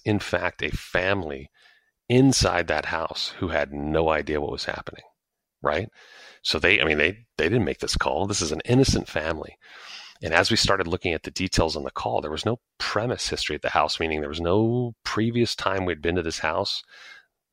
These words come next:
The name he had given didn't match the name that we had in our records management system as being the, the people who own that home.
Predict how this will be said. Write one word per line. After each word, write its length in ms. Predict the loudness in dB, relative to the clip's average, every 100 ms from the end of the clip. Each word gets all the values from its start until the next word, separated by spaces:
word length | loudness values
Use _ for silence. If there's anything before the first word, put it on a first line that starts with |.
| -2
The 140 | 0
name 420 | 2 2 4 4
he 120 | 4 4
had 160 | 4
given 380 | 4 4 2 0
didn't 340 | 0 0 0
match 320 | 2 2 2 0
the 100 | 0
name 260 | 0 0
that 100 | 0
we 120 | 0
had 200 | 0 -2
in 80 | 0
our 140 | 0 2
records 380 | 0 -2 -6
management 380 | -4 -4 -6 -6
system 360 | -6 -4 -4 -6
as 100 | -8
being 460 | -6 -2 0 0
the, 100 | -2 -6 _ -6
the 80 | -4
people 500 | -2 -2 0 0 0
who 140 | 2
own 180 | 4 4
that 140 | 0 0
home. 320 | -2 -2 -8